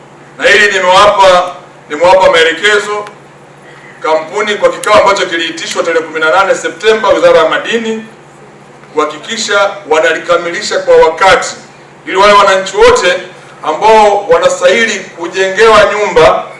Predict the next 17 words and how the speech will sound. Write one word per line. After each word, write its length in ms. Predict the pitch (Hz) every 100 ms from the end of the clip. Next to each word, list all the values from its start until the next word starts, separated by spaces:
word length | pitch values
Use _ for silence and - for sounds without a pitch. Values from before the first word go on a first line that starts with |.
| - -
nyumba 240 | 160 160 160
zao 260 | 196 196
zikamilike, 680 | 165 156 160 165 180 233 254 254 247 - - - -
ili 140 | 196 190
waweze 300 | 175 185 175
kuhamia 320 | 165 160 170
katika 320 | - - 147
nyumba 240 | 143 135 135
zao. 380 | 160 - - - - - - 156
Lakini 280 | 156 220
kwa 160 | 214 190 185
kipindi 320 | 190 190 190
hichi, 320 | 214 220 - - - - - - -
yako 220 | 185 190
makubaliano 400 | 190 190 185 202
ambayo 180 | 190 196
yalikuwepo, 640 | 185 175 226 240 240 240